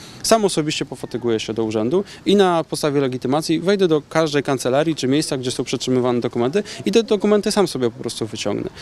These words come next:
Ale m-, liczę na to, że urząd, e, przekaże mi, e, wszystkie, e, informacje.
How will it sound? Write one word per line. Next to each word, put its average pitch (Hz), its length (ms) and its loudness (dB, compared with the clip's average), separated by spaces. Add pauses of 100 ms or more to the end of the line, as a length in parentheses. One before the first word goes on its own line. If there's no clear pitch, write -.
(120)
Ale 143 180 4
m-, 156 260 2
liczę 170 420 2
na 170 180 2
to, 196 120 -2
że 170 160 2
urząd, 160 460 0 (360)
e, 147 120 4
przekaże 147 460 2
mi, 131 220 2 (760)
e, 127 100 4
wszystkie, 127 420 2
e, 123 320 -2
informacje. 120 640 0